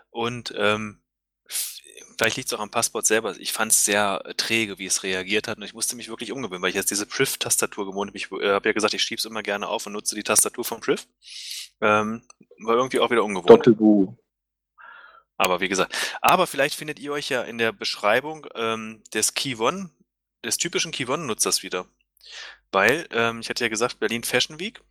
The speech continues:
Speaker 1: ähm, da gab's einen, äh, Bericht auf InStyle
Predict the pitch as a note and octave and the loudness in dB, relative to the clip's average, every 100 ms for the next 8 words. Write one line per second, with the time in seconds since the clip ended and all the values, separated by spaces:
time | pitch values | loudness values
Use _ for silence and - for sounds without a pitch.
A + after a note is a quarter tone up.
0 | _ _ _ G#2+ B2 B2 B2 B2 B2 - | _ _ _ -6 0 0 0 -4 -12 -16
1 | _ - - _ _ G2 A2+ - A#2+ - | _ -14 -14 _ _ 0 2 4 4 2
2 | - A#2 A#2 G#2 - G#2 G#2 G2+ F2 G2+ | 2 -2 -2 -8 -4 0 2 2 0 -2
3 | G2+ B2 - A2+ - E3 - - F2 E2+ | 0 0 0 -4 -2 0 2 2 0 0
4 | A2+ G3 | 0 -4